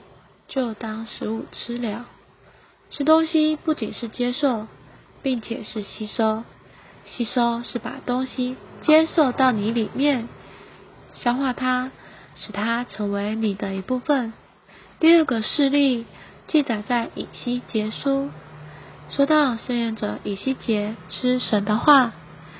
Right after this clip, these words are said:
第三个事例是在《启示录》第十章，也说到使徒约翰吃神的话。耶利米说：“你的言语成了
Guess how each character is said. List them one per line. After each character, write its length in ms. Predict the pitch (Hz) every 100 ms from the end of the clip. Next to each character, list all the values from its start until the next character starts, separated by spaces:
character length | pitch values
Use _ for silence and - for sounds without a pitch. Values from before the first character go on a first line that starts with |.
| - -
第 140 | - 302
三 220 | 302 294
个 120 | 269
事 240 | 233 - 240
例 360 | 254 240 220
是 240 | - 226 208
在 360 | 226 214 233 -
《启 180 | - -
示 180 | - 226
录》 240 | 233 214
第 300 | - 233 226
十 320 | - - 196
章， 340 | 196 240 247 262 - - - - - - - -
也 80 | 196
说 220 | 240 247
到 260 | 262 240
使 300 | 214 - 208
徒 360 | 208 202 208 226 -
约 120 | 262
翰 440 | 277 - 294 233 262
吃 280 | - 226 214
神 260 | - 202 196
的 100 | 202
话。 360 | 262 240 226 - - - - - - - -
耶 120 | - 240
利 140 | 269
米 160 | 226 208
说 360 | 254 247 254
：“你 100 | 240
的 160 | 214 233
言 320 | 226 240 302
语 320 | 294 269 277
成 280 | - - 208
了 340 | 214 202 208